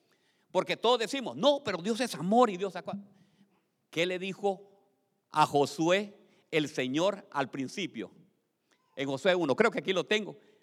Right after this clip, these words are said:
Le dice: "Josué, camina, ve y conquista. No te dejaré y no te desampararé". Ay, ¿por qué le estaba diciendo ahora que no iba a estar con él? ¿Verdad?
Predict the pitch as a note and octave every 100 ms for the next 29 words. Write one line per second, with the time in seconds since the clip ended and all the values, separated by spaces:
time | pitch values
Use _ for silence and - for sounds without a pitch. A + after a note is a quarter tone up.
0 | - C3 F#3 A3+ A3 - _ _ A#2+ E3+
1 | A#3+ A#3 - B2+ C3 A#3 G#3 - - -
2 | B2 G#3 D#4 - - - F#3+ D3+ C#3 C4
3 | A3+ - G2+ - C#3+ F#3+ D#4 D4+ G#3+ F#3+
4 | D#3 A3 D#4+ D4 - - _ _ _ _
5 | - G3 E3 F#3+ D4 D#4+ G#3+ F3 E3+ D#3
6 | D#3 F3+ F#3+ D3+ D#3 C3 E3 D3 F3+ F3
7 | E3+ F3 F3 E3 E3+ E3+ E3+ E3+ D#3+ D#3+
8 | D#3 G#2+ - _ _ _ _ _ _ _
9 | _ _ _ _ _ _ _ _ _ _
10 | _ _ _ _ _ _ _ _ _ _
11 | _ _ _ _ _ _ _ _ _ _
12 | _ _ _ _ A#3 A#2+ C#4